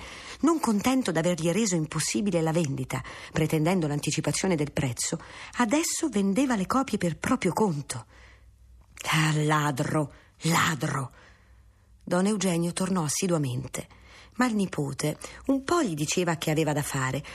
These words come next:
un po' che gli doleva il capo, un po' che stava per andare fuori. E tutti i tentativi del vecchio per salire a palazzo furono vani. Egli ebbe un bel dichiarare:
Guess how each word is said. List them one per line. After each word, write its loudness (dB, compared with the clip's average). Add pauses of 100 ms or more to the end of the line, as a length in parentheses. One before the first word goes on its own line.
(200)
un 0
po' 2
che 0
gli 0
doleva 2
il -2
capo, -4 (260)
un 0
po' -6
che 0
stava 0
per 0
andare 0
fuori. -4 (1160)
E -2 (100)
tutti 0
i 0
tentativi 0
del 0
vecchio 0
per -2
salire 0
a 0
palazzo -2
furono 2
vani. -2 (640)
Egli 2
ebbe 0
un 4
bel 4
dichiarare: 0